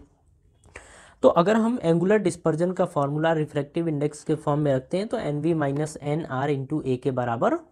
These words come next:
होगा, ठीक है। और अगर डिस्पर्सिव पावर की बात करते हैं तो omega equals to N V minus N R upon N Y minus one के बराबर होगा।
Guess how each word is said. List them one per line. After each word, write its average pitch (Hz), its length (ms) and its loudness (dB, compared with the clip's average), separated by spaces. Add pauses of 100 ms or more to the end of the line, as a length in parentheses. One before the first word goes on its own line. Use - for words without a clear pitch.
(120)
होगा, 95 280 -12 (420)
ठीक 120 180 -4
है। 262 100 -4 (560)
और 170 160 6
अगर 185 300 2
डिस्पर्सिव 160 580 -2
पावर 165 300 4
की 170 140 -2
बात 156 240 0
करते 147 280 -4
हैं 190 100 -4
तो 196 220 -2
omega 147 360 0
equals 160 340 -4
to 160 220 -6
N 143 180 -4
V 170 160 -2
minus 147 420 -2
N 147 200 -4
R 156 120 0
upon 147 400 -4
N 143 180 -2
Y 139 160 0
minus 135 360 -4
one 127 200 -6
के 156 100 0
बराबर 127 500 -2
होगा। 98 260 -8